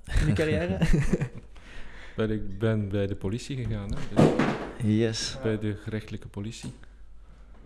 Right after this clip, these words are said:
Speaker 3: Was voor de politiehervorming, want dan waren er drie politiediensten. Ik weet niet of dat jullie dat meegemaakt hebben, ik denk het niet.
Speaker 2: Wel al van gehoord.
Speaker 3: Ja.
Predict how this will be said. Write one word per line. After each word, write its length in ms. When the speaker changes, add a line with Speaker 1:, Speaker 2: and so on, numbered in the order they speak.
Speaker 3:
Was 220
voor 240
de 120
politiehervorming, 960
want 420
dan 280
waren 360
er 260
drie 200
politiediensten. 920
Ik 100
weet 120
niet 180
of 340
dat 180
jullie 200
dat 360
meegemaakt 560
hebben, 200
ik 80
denk 200
het 100
niet. 280
Speaker 2:
Wel 180
al 80
van 160
gehoord. 560
Speaker 3:
Ja. 60